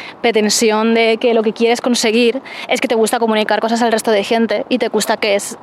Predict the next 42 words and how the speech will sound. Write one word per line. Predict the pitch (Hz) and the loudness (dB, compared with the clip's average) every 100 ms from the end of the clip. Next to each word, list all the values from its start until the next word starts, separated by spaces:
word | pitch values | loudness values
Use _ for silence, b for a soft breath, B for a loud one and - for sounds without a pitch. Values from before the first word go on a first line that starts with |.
| - | -10
que | 190 | -6
gente | 180 233 262 | -2 -2 0
consuma | 220 208 220 | -2 0 -2
tus | 202 196 | 0 -2
cosas. | 214 196 170 - B B B B | -2 -4 -6 -8 B B B B
Te | 208 | 0
gusta | 202 202 240 226 | 0 0 0 0
que, | 208 220 247 - | 2 2 2 2
eh, | 208 196 196 190 190 196 | 2 4 4 4 4 4
no | 202 | 2
sé, | 214 202 202 202 | 0 -2 -4 -2
vean | 208 208 208 208 - - | 0 0 -2 -4 -8 -8
lo | - 240 | -4 0
que | 208 | 0
haces, | 196 - 165 | 0 -2 -2
¿no? | 185 262 | 0 2
Y, | 240 | 2
y | 185 196 | 0 0
lo | 190 | 0
jueguen | - 220 190 185 | 2 2 2 2
y | |
lo | 180 180 | 2 0
toquen | 214 196 180 | 0 0 0
y | 180 | 0
experimenten | 185 202 202 196 214 196 175 | -4 0 0 2 0 0 -2
y | 202 | -2
lo | 185 | -2
que | 190 | -2
sea, | 220 | -4
que | - | -6
está | - 180 | -10 -6
súper | 202 190 | -2 2
bien. | 196 214 240 B B B | 2 2 -2 B B B
Y | |
a | |
mí | 208 | -2
también | 208 185 | 0 0
me | |
gusta, | 180 247 - | 2 0 0
vaya, | 175 220 165 | -2 0 0
en | 165 | -2
plan, | 185 180 175 | -2 -4 -4